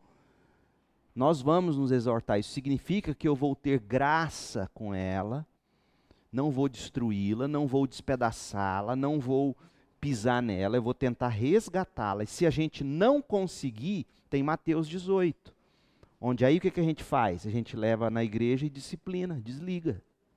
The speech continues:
É assim que funciona. Assim é bí-, a Bíblia é assim. E nós, jovens, precisamos aprender isso.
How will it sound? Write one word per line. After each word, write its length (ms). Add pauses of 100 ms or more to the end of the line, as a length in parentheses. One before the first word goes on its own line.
É 80
assim 240
que 80
funciona. 440
Assim 240
é 40
bí-, 220
a 80
Bíblia 340
é 20
assim. 300 (1400)
E 100
nós, 300
jovens, 340
precisamos 300
aprender 360
isso. 460